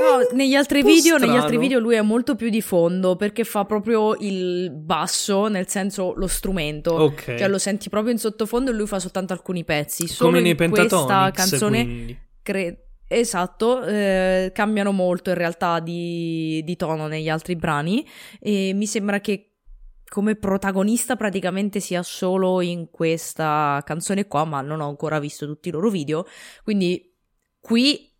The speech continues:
Speaker 1: ha il ruolo prevalente, gli altri sono molto sullo sfondo. Negli altri video invece cambiano tantissimo, c'è anche una donna in Oceania che fa appunto la parte di Moana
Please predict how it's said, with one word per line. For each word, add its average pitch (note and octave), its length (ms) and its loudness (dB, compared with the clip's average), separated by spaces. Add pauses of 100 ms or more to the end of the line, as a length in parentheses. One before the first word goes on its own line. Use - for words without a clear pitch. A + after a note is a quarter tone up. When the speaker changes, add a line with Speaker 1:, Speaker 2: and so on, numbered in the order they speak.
(120)
Speaker 1:
ha F3+ 100 2
il F3+ 60 2
ruolo F3 280 2
prevalente, E3+ 560 0
gli F3 80 -2
altri E3 200 -4
sono D#3 200 -6
molto G3 280 -2
sullo F3+ 220 0
sfondo. D3+ 600 -4
Negli F#3 240 -4
altri G#3+ 280 -2
video G3 280 -2
invece F#3 280 -4
cambiano G3 360 -2
tantissimo, F#3+ 640 -4
c'è G3 120 -8
anche F3 280 -4
una E3+ 120 -2
donna E3 400 -2
in E3 200 -4
Oceania E3+ 560 -4
che E3 80 -6
fa D3 260 -2
appunto D#3 380 -6
la C#3 100 0
parte D#3+ 280 -6
di D#3+ 100 -8
Moana D3+ 360 -4